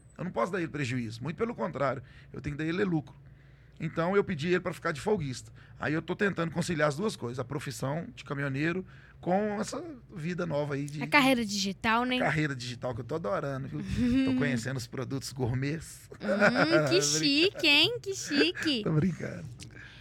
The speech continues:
Speaker 2: E o que que você mais gosta de fazer?
Speaker 1: Dirigir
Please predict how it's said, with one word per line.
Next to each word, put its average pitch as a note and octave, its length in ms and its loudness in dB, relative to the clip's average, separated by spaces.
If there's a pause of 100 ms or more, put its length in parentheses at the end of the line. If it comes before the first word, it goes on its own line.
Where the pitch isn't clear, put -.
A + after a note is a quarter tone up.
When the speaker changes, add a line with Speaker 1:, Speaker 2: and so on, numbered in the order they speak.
(240)
Speaker 2:
E F#4+ 160 6
o - 20 0
que F#4+ 140 -12
que - 80 -2
você A4+ 100 2
mais A4 320 4
gosta A3+ 460 4
de G3+ 80 -10
fazer? G#3+ 500 -6 (580)
Speaker 1:
Dirigir C3 680 -6